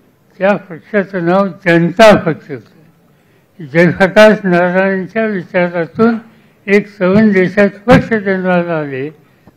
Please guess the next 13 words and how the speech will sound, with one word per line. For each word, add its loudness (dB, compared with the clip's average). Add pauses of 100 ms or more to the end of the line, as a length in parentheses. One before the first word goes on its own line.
(120)
बाकीचे -2
सगळे 0
पक्ष -8 (440)
विसर्जित 4
केले -6 (340)
आणि -8
त्यानंतर 2
एक 0
पक्ष -8
केला, -2 (560)
तो 0
भाजप 0
नव्हता, -6